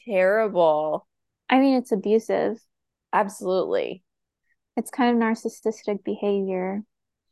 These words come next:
Speaker 1: Like, not talking to someone, like, at least be like, "I'm mad at you. Just give me time." But you're just
Speaker 2: Mm-hmm.
Speaker 1: like, "I'm not gonna talk to you."
Speaker 2: I also felt really bad for her because her, both her,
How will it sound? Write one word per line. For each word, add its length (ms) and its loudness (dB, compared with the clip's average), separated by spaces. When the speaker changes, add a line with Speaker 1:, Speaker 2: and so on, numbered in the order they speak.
Speaker 1:
Like, 220 -6
not 440 -6
talking 500 -4
to 60 -10
someone, 240 -6
like, 180 -2
at 180 -2
least 340 -4
be 100 0
like, 320 2
"I'm 160 0
mad 240 -2
at 160 0
you. 420 0
Just 220 -6
give 160 2
me 220 -2
time." 680 -6
But 260 2
you're 220 4
just 200 0
Speaker 2:
Mm-hmm. 40 -2
Speaker 1:
like, 400 4
"I'm 180 0
not 180 -6
gonna 180 -4
talk 400 -2
to 120 -10
you." 460 0
Speaker 2:
I 100 6
also 260 2
felt 260 2
really 260 4
bad 360 2
for 140 -6
her 180 0
because 600 -2
her, 340 -2
both 240 2
her, 300 -2